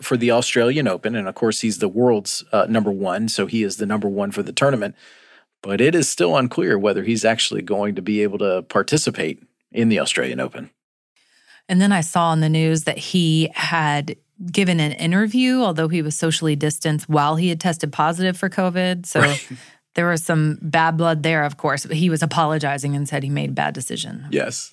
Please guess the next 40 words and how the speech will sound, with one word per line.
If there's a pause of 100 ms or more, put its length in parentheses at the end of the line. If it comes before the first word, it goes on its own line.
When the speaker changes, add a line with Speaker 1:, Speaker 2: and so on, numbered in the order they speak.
Speaker 2:
Of
course,
Speaker 1:
And
when,
Speaker 2:
so.
Speaker 1:
when
asked
why
he
did
it,
he
said,
"Well,
I, (500)
I
didn't
wanna (240)
disappoint
the
media." (580)
Speaker 2:
Right. (140)
Speaker 1:
<laughs>
Speaker 2:
Instead,
I
wanted
to
share
covid
with
them. (240)
<laughs> (1040)
Speaker 1:
I, (140)
I
guess
so. (100)
So, (160)
all
right. (160)
Well,